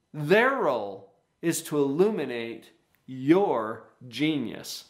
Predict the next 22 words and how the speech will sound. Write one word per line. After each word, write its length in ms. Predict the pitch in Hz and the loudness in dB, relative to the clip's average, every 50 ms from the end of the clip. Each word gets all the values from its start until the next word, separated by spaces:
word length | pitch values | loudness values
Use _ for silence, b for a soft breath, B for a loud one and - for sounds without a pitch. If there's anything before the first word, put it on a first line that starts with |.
| _ | _
You 80 | - 143 | -2 2
think 240 | 151 202 202 180 190 | 4 4 4 4 4
about 280 | 156 165 156 147 147 | 4 4 4 4 2
any 220 | 156 151 147 143 139 | -2 -4 -4 -6 -6
of 80 | 120 | -6
the 60 | 120 | -8
movies 460 | 120 120 123 127 127 123 120 110 - - | -6 -6 -6 -6 -4 -6 -6 -8 -8 -10
that 160 | 110 87 - | -10 -10 -8
you've 160 | 107 117 117 | -10 -10 -8
seen, 280 | - - 113 110 110 110 | -8 -8 -6 -4 -4 -4
you 80 | 123 | -2
know, 120 | 131 135 127 | -2 0 0
those 260 | 131 123 120 120 - | 0 0 0 -2 -2
hero 360 | - 151 143 131 135 135 131 | -2 0 2 2 2 2 0
movies. 560 | 131 123 120 123 127 143 143 147 143 147 - B B B B _ | 0 -2 -2 -2 -2 -2 -2 -2 -4 -6 -10 B B B B _
Why 220 | 135 147 175 202 | 4 4 6 6
are 120 | 226 220 | 4 2
the 120 | 180 160 151 | 0 0 -4
villains 680 | 135 120 117 165 175 196 196 180 147 127 123 120 120 127 | -6 -6 -4 0 0 0 0 0 -2 -4 -6 -8 -8 -8
in 160 | 127 123 123 | -8 -6 -6
those 280 | 120 113 117 117 113 123 | -4 -4 -6 -6 -6 -8
movies? 560 | 120 120 117 101 104 98 90 - - - | -6 -6 -6 -6 -6 -8 -8 -10 -12 -16